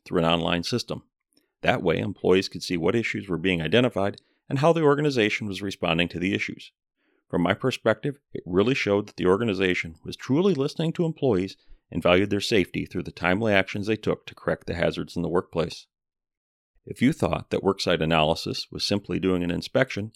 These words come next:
then you've heard there is much more to it. As I've said,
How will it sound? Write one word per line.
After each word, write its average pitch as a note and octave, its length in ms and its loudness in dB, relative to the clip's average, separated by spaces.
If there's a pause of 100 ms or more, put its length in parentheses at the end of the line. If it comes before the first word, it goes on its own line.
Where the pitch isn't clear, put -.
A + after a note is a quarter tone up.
(420)
then F2+ 160 2
you've C3+ 180 -2
heard G#2+ 460 2
there E2+ 140 0
is D#2+ 120 -4
much F2+ 260 -4
more E2 180 0
to C3 200 2
it. - 140 -2 (720)
As G#2+ 160 2
I've D#3 160 4
said, - 320 -4